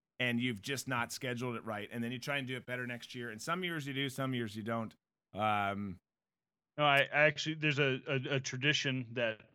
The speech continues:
Speaker 2: Tom actually had started it for my wife and I.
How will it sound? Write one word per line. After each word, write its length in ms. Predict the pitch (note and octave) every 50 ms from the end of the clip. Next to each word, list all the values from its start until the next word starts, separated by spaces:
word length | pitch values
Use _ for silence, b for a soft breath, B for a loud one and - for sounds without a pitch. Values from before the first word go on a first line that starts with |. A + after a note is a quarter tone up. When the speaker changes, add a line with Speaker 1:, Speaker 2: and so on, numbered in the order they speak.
| _
Speaker 2:
Tom 560 | - - - C#3+ D#3 G3 F#3 B2 G2+ G2 F2 -
actually 580 | - G#2 G#2 - - - G#2 G2+ G2 F#2+ F#2+ F#2+
had 180 | G#2+ G#2+ G#2 -
started 440 | - - - A#2 A#2 A2 G#2+ G2+ F#2+
it 100 | G2 F2+ - _ _ _ _
for 220 | - G#2+ G2+ G2 E2+ -
my 100 | G2 G2
wife 300 | G2+ G2+ G2 F#2+ - -
and 100 | F#2+ F2+
I. 220 | E2+ F#2 A#2